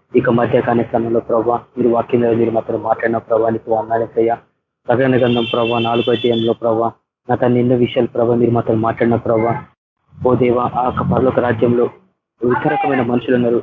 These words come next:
అని చెప్పి, ప్రభా, మీరు మాతో మాట్లాడిన, ప్రభా, అది ఆ రాజ్యం ఎంతో అమోఘంగా ఉంది, ప్రభా. నీకు వందనాలు ఇస్తూ, ప్రభా, నీకే స్తుతులు, స్తోత్రాలు అర్పించుకుంటాం, ప్రభా. నా దేవా, నా ప్రభా, పరలోక రాజ్యంలో, ప్రభా, ఆ యొక్క స్ఫటికమైన సముద్రమే నడవాలంటే, ప్రభా, మిమ్మల్ని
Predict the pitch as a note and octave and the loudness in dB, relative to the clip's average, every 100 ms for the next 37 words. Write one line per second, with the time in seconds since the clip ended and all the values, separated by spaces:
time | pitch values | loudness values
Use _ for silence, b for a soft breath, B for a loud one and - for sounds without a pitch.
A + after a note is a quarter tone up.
0 | - A#2+ A#2 G#2+ B2 A#2 A#2 A#2 A#2 A#2 | -4 -6 -2 0 0 0 0 0 0 -2
1 | A#2 A#2 A2 A2+ - B2 A#2 A#2 A2+ A#2+ | -4 -8 -4 -4 -2 -4 -2 -2 0 -2
2 | - _ _ - C3 B2+ B2+ B2 B2+ C#3 | -6 _ _ -4 -2 0 0 -2 0 2
3 | B2+ A#2+ C#3 C3+ B2 C3+ C#3+ D3 C#3 B2+ | 0 0 -2 0 0 0 2 2 2 0
4 | B2 A#2+ A2 A2+ F#4 - - B2+ B2+ B2 | -2 -2 -2 -2 -4 -6 -6 -2 0 0
5 | A#2 B2 B2+ A#2 - - A#2 A#2 A2+ A#2 | 0 0 0 -2 -4 -4 -2 0 0 -2
6 | A#2+ - B2+ A#2 - A2+ A#2 A#2 A2+ A#2 | -4 -4 -2 -2 0 -2 0 0 0 -2
7 | - - A#2 A2 A#2 A2 A#2+ - _ _ | -2 -4 -4 -2 -2 0 -4 -6 _ _
8 | _ - B2 A#2 A#2+ A#2+ A#2 A#2+ A#2 A#2 | _ -4 0 2 2 0 0 0 -2 -2
9 | A#2+ C3 B2+ B2 A#2+ B2+ A#2 A#2 - A2+ | 0 0 2 0 0 0 0 0 0 0
10 | B2 - A#2 A#2+ - B2+ B2 C#3 C3 B2 | 0 -2 -2 -2 -4 -4 -2 0 0 0
11 | A#2+ A#2 A#2+ B2 B2 A2+ A2+ A#2 B2 A2+ | -4 -6 -2 0 0 0 0 0 0 0
12 | A#2 A#2+ A#2+ A#2+ A#2+ | -2 -2 0 -2 -2